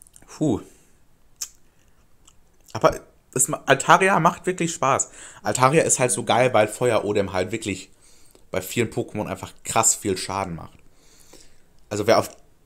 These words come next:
den Namen gekommen ist, cool. Sehr langer Name. Trombok, auf jeden Fall ein guter Lead.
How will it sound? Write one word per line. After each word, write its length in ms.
den 160
Namen 240
gekommen 300
ist, 320
cool. 300
Sehr 280
langer 200
Name. 260
Trombok, 480
auf 80
jeden 120
Fall 140
ein 80
guter 220
Lead. 160